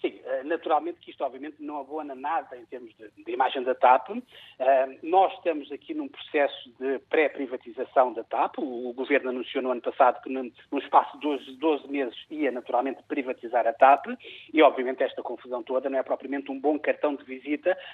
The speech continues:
para quem vá comprar, eh, a tap. Agora, também eventualmente poderá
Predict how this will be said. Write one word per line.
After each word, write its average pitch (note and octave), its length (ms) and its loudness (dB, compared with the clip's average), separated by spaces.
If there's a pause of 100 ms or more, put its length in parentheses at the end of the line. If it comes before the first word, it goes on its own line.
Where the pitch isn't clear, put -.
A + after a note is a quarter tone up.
para C3 160 6
quem D3 200 2
vá C#3+ 160 8
comprar, C#3+ 440 6
eh, B2+ 480 -2
a C3+ 60 2
tap. A2 320 2 (360)
Agora, F#3 380 2 (140)
também C3+ 340 -6
eventualmente C#3+ 580 -8
poderá C#3+ 300 -2